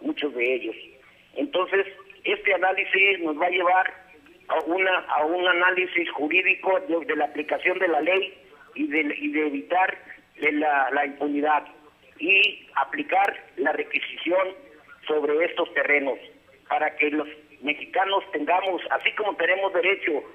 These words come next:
a, a que se nos respeten nuestras propiedades y se nos regrese lo que nos han robado, ahora queremos que también se nos regrese la tierra y se nos haga, eh,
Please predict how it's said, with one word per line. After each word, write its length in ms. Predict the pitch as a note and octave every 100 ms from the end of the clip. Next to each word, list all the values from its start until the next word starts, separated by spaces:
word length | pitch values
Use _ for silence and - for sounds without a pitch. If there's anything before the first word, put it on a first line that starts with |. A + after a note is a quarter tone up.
| - -
a, 460 | C3+ D3+ C3 D3+
a 80 | C#3+
que 80 | -
se 120 | C#3+
nos 140 | C#3
respeten 420 | C3+ C3 F3+ G3 F3+
nuestras 260 | E3+ D#3
propiedades 640 | - D3 D3 C#3+ E3 F#3 D#3+ - - - -
y 80 | D3
se 100 | D#3
nos 160 | D#3
regrese 480 | D3 C#3 C#3+ F#3 F#3+
lo 140 | E3 -
que 80 |
nos 120 | C#3 C3
han 120 | E3+
robado, 460 | E3+ D#3+ F3+ A3 - - - -
ahora 520 | - D#3+ F3+ G3 G3
queremos 400 | - D#3 F#3+ F#3+ -
que 80 | D#3
también 340 | D3+ D3 C#3+ C3
se 140 | F3
nos 100 | E3
regrese 480 | D3 C#3 D#3 E3+ F3
la 180 | E3+ -
tierra 420 | E3 G3+ G#3 G3+ - - - -
y 100 | -
se 100 | D#3+
nos 180 | D3 C#3
haga, 380 | D3+ E3 D#3+ - C3
eh, 260 | C#3 A#2+